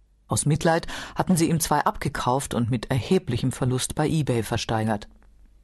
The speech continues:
„Ciao, Kleiner.“ Holly, klein und zierlich, stellte sich auf die Zehenspitzen, um ihren fast eins neunzig großen Bruder zu küssen.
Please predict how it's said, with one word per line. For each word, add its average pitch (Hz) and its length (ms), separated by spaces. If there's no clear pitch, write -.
„Ciao, 320 180
Kleiner.“ 113 500
Holly, 233 360
klein 156 440
und 127 180
zierlich, 175 420
stellte 202 300
sich 185 160
auf 180 80
die 202 140
Zehenspitzen, 143 760
um 135 120
ihren 131 280
fast - 400
eins 131 260
neunzig 143 460
großen 123 340
Bruder 117 360
zu - 140
küssen. - 460